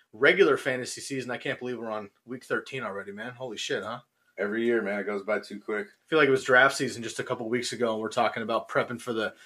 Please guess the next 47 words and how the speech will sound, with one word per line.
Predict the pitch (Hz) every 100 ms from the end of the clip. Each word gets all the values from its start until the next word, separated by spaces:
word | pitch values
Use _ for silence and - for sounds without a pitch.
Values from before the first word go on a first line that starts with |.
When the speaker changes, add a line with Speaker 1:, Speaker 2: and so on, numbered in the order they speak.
| - - -
Speaker 1:
prepping | 170 165
for | 151
the | 143
season, | 131 - 185 160 160
giving | 147 143 135
predictions | 135 143 147 156 139
and | 139
all | 139
these | 135 135
things. | 139 127
Some | - 143
of |
that | 135 131
shit | - 131
is | 113
out | 120 113
the |
window. | 104 143 147 143 135 135 - - -
Others | 135 127 117
you | 120
can, | 123 113 107
you | 117
know, | 107 104
look | 101 120 -
back | 117 113
on | 117 113
and | 107
decide | 98 - 110
that | 104
you, | 101 98 -
you | 110
made | 117 113
a |
good | - 110
call | - 127 117
one | 110 113
way | 110
or | 107
another. | 107 110 107 - - - -
Um, | 110 107 101 98 -
but | 123
either | 143 131
way, | 127 117
we're | 120 131
in |
week | 127 139
thirteen. | - 123 123 147 143 143